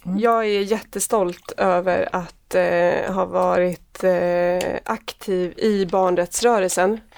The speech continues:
Speaker 2: eh, under massor med år och varit en del av, eh, arbetet och, eh, den stora kraft som har lett till att barnkonventionen är lag. Det är tack vare Sveriges barnrättsorganisationer och allas ideella engagemang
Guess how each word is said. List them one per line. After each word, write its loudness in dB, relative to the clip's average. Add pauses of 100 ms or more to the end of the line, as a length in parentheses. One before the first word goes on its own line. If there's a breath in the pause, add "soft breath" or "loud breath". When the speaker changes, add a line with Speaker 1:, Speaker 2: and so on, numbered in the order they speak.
(140)
Speaker 2:
eh, 2
under 4
massor 0
med 4
år 2
och -2
varit -2
en -2
del 0 (200)
av, -2
eh, 0
arbetet -4
och, -6
eh, 0
den 0
stora -4
kraft -6
som -4
har -6
lett 0
till -10
att -8
barnkonventionen -8
är -2
lag. -12 (360)
Det 0
är 2
tack -6
vare 0
Sveriges -2
barnrättsorganisationer -2
och -2
allas 0
ideella 0
engagemang -2